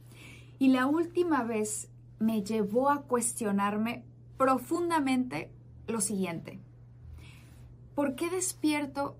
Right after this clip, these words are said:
y no me siento feliz? ¿Por qué enciendo la computadora y las ideas no fluyen? ¿Por qué no disfruto de mis relaciones familiares, amistades, en la empresa o en el trabajo?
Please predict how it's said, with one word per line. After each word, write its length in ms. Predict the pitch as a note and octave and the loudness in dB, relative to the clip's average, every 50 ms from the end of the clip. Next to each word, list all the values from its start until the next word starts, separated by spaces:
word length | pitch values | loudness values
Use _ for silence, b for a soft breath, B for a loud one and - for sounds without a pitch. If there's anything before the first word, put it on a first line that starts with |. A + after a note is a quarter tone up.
| - - | -14 -6
y 100 | - A#3+ | -2 0
no 140 | A3+ A#3+ B3+ | 2 2 2
me 160 | A#3+ B3 B3+ | 2 2 0
siento 440 | - - - B3 A#3+ A#3 A3 - A3+ | -2 -2 -2 -2 -2 -2 -2 -4 -8
feliz? 640 | G3 - G3 F#3+ G3 F#3+ F#3+ - - - - - - - - - - - - - - - B B B B B B B B B - - - | -8 -4 -2 -2 -2 -2 -4 -6 -10 -12 -12 -12 -16 -20 -20 -20 -20 -20 -20 -20 -20 -20 B B B B B B B B B -18 -8 -2
¿Por 260 | C#4+ C#4+ C4+ C4 C4 | 0 2 2 2 2
qué 120 | - D#4+ | 0 -2
enciendo 480 | E4+ G4+ - - F4 D#4+ D#4+ E4 F4 F#4 | 0 0 2 2 4 2 2 2 0 0
la 160 | G4 C4+ - | 0 0 0
computadora 880 | - A3 G#3 F#3+ G3 A3 G#3 - F#3 F#3 F#3+ G#3 G#3+ G#3 F3+ F3+ G#3 G#3 - - - - - - - - - - - - - - | 2 2 2 2 2 0 -4 -2 -2 0 2 2 2 2 0 -2 -4 -8 -12 -16 -20 -20 -20 -20 -20 -20 -20 -20 -20 -10 2 10
y 180 | D4+ E4 D4 | 12 12 12
las 240 | C4 B3+ C4 C4 - | 12 12 10 8 6
ideas 460 | C4 B3 A3 A#3 A#3+ B3 B3+ B3+ - | 4 2 2 2 2 4 2 2 2
no 220 | B3+ A#3+ B3 B3+ B3+ | 2 2 2 2 0
fluyen? 580 | - - A#3+ A3 B3 C4 - - G3 - - - - - - - - - - B B B B B B B | -2 -2 -4 -2 -4 -4 -4 -6 -8 -10 -12 -16 -18 -20 -20 -20 -20 -20 -20 B B B B B B B
¿Por 180 | D4+ D#4 C4+ | 0 0 0
qué 140 | - F4 F4+ | 2 2 2
no 140 | F#4+ G4 G4+ | 2 2 4
disfruto 600 | F#4+ F4+ F4+ - - - D#4 D#4+ C#4+ C4+ - C#4+ | 4 2 2 2 0 0 0 0 0 -2 -4 -4
de 140 | C4+ C4 A#3 | -2 0 0
mis 180 | A3 G3+ F#3+ | 0 0 0
relaciones 800 | G3+ G#3 G3 G3 F#3+ - - A#3 A3 A3 A3+ A3 G#3+ - - - - - - - - | -2 -2 -2 -2 -2 -2 -2 -2 -2 -2 -2 -2 -2 -4 -6 -8 -12 -18 -20 -16 -8
familiares, 1120 | - G3+ F#3+ F#3 F3 F3 G3+ A3 A3 A3 G#3+ G#3 G#3 G3+ G3 G3+ - - - - - - - - - | -6 -2 -2 -2 -2 0 0 2 2 2 2 2 2 0 -2 -2 -4 -6 -8 -10 -12 -16 -18 -18 -12
amistades, 1040 | - F#3+ F#3+ F#3 F3+ - - - A3+ A3 G#3+ G#3 G3 G3+ G3 G3+ G3 - - - - - - - - - - - - - - - - - - | -6 -2 -2 0 2 2 0 2 0 2 2 2 2 0 0 -2 -4 -8 -12 -14 -16 -20 -20 -20 -20 -20 -20 -20 -20 -20 -20 -20 -18 -10 -6
en 60 | F#3+ | -6
la 80 | F#3 F3 | -4 -4
empresa 560 | E3+ - G#3+ A3 A3 G#3+ - - A3+ G#3+ G#3 | -4 -4 -4 -2 -2 0 0 0 0 0 -2
o 60 | G3+ | 0
en 80 | F#3+ F#3+ | 0 0
el 120 | F#3 F#3 | 0 -2
trabajo? 560 | - G3+ F#3+ F#3+ G3+ G#3+ G#3+ - - F#3+ F#3+ | -4 -4 0 2 2 2 0 -2 -8 -10 -10